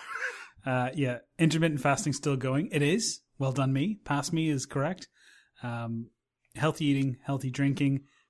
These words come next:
better work schedule. Yeah, all those are, are holding true. I was recording bits for a video just before we started recording. Uh, and so I'm actually, I'm, I'm back on track with the things that I'm,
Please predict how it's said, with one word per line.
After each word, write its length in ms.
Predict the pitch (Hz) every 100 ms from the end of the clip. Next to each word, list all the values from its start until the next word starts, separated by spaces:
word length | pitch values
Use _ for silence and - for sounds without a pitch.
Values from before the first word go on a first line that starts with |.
| _ _
better 240 | 131 131 123
work 220 | 117 -
schedule. 520 | - 120 107 120 110 _ _ _ _ _ _ _ -
Yeah, 140 | 370 - _
all 180 | 156 165
those 280 | 160 160 147
are, 200 | 151 151 151
are 80 |
holding 380 | 131 147 147 147
true. 440 | 143 170 233 247 185 151
I 120 | 139
was 180 | 139 139
recording 640 | - 156 147 143 143 143 - -
bits 240 | 143 -
for 200 | - 139
a 40 | 120
video 320 | 135 143 180
just 200 | 156 -
before 240 | 135 139
we 80 | 127
started 260 | - 127 123
recording. 480 | - 135 139 202 - _ _ _ _ _ 127
Uh, 320 | 123 120 120 _ _
and 120 | 135 127
so 140 | 135
I'm 120 | 131
actually, 500 | 131 - - 131 127 - _
I'm, 220 | - 170
I'm 120 | 139 135
back 260 | 135 135
on 140 | 135 131
track 340 | - 135 -
with 140 | 143
the 60 | 131
things 260 | 139 131 127
that 100 | 131
I'm, 200 | 127